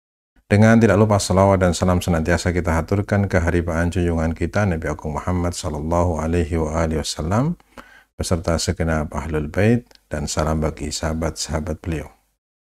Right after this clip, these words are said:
Bapak dan Ibu-ibu yang dirahmati Allah Subhanahu wa taala, setelah kita membahas meskipun sekilas mengenai bagaimana Ramadan menerjemahkan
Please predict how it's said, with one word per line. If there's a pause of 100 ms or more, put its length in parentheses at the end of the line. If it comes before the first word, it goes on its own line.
(640)
Bapak
dan
Ibu-ibu
yang
dirahmati
Allah
Subhanahu
wa
taala,
setelah (640)
kita
membahas (480)
meskipun
sekilas
mengenai
bagaimana
Ramadan (560)
menerjemahkan